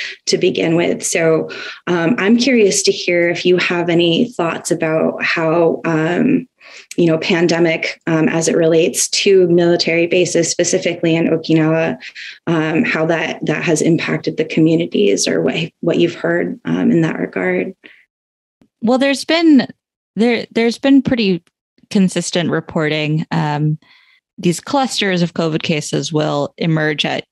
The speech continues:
Speaker 2: at U S military bases, um, and then sort of escape into the broader Okinawan community. Um, you know, at first,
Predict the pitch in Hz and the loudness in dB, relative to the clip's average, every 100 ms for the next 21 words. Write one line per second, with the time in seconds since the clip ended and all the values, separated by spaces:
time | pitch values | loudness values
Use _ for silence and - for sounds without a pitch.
0 | - 156 156 147 - 160 139 - 143 143 | -8 -2 0 0 0 -2 -2 -2 -4 -4
1 | 147 - - - - - - - 165 156 | -4 -4 -4 -4 -2 -4 -8 -6 -4 -2
2 | 147 156 - - - - 180 170 165 165 | -2 -4 -8 -20 -10 0 0 2 2 0
3 | - 175 160 147 - - 196 - - 165 | 0 -2 -2 -4 -6 -8 -6 -4 -2 -2
4 | 156 - - 160 - 151 147 - 147 147 | -4 -8 -2 -2 0 0 0 -2 -4 -2
5 | 147 156 151 147 143 - 156 151 151 147 | -2 -2 -2 -2 -2 0 2 4 2 0
6 | 143 - 165 151 147 160 - - - - | -2 -4 -4 -2 -2 -4 -14 -20 -20 -20
7 | _ _ _ _ - 196 180 170 - 175 | _ _ _ _ 0 2 2 0 -4 -6
8 | - 202 202 - - | -4 -4 -4 -6 -10